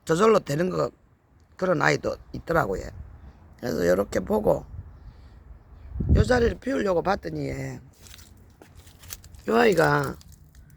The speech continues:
이 곤마리아입니다. 이 낙-, 낙엽 하엽 떼놓은 거 보이시죠? 요렇게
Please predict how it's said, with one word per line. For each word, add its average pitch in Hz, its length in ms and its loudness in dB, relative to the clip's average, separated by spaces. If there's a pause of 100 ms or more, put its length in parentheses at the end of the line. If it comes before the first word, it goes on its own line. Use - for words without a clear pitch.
(520)
이 185 80 -2
곤마리아입니다. 196 880 2 (680)
이 113 100 -6 (160)
낙-, - 180 -2 (100)
낙엽 185 340 2 (100)
하엽 214 320 2
떼놓은 156 260 0
거 - 80 -8
보이시죠? - 520 -10 (2000)
요렇게 165 680 4